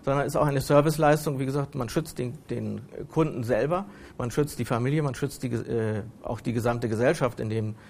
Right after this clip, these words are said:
keine Schäden ent-, äh, darüber entstehen. Also könnte man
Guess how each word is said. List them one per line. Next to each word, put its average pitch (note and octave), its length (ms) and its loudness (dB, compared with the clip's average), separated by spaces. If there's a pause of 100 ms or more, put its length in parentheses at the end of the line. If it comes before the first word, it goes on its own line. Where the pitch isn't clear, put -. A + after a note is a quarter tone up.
(220)
keine A2+ 240 0
Schäden B2 320 2
ent-, A2+ 500 -6
äh, A2 280 -8 (100)
darüber A2+ 380 -2
entstehen. A#2 480 -2 (1500)
Also C3 200 2
könnte D#3+ 360 6
man E3 360 2